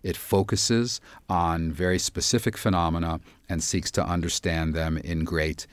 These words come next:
detail. Genomics is more about the whole picture. It is about the forest.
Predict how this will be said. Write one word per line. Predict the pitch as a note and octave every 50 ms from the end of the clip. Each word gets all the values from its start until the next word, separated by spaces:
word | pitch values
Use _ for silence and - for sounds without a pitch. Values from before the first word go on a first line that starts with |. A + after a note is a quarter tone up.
| - - -
detail. | - - - - G2 F2+ D#2 B1+ - - - _ _ _ _ _ _ _ - - - - - -
Genomics | - - G2 F2+ G#2 B2+ D3 D#3 A#2+ G2 G2+ - - - - _ _ -
is | - A2 G2+ G2+
more | G2+ G2+ G2+ G2+ G#2 G2+
about | F2 D#2+ F2+ F2 E2+ - -
the | F#2
whole | - - G2 F2+ E2+
picture. | - - E2 - - - - - - _ _ _ _ _ _ _ _ _ - - - - -
It | G2+ G2 F#2
is | G2 G2 -
about | F#2 - - F2 E2 E2 E2 E2 - - - _ _
the | - -
forest. | - - A2 F2+ E2+ D#2 C#2+ G#2 - - - - -